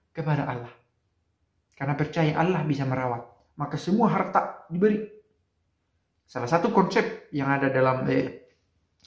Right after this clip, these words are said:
apa namanya, eh, yang bisa ditawarkan dan bisa diambil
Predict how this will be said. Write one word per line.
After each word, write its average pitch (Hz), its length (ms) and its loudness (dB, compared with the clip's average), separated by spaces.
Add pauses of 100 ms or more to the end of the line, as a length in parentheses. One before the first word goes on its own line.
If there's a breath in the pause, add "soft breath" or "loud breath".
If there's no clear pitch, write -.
(360 soft breath)
apa 127 80 -10
namanya, 131 480 -2 (720)
eh, 131 400 -6
yang 147 160 6
bisa 185 240 4
ditawarkan 151 720 2
dan 127 240 -2
bisa 156 160 0
diambil 143 800 -2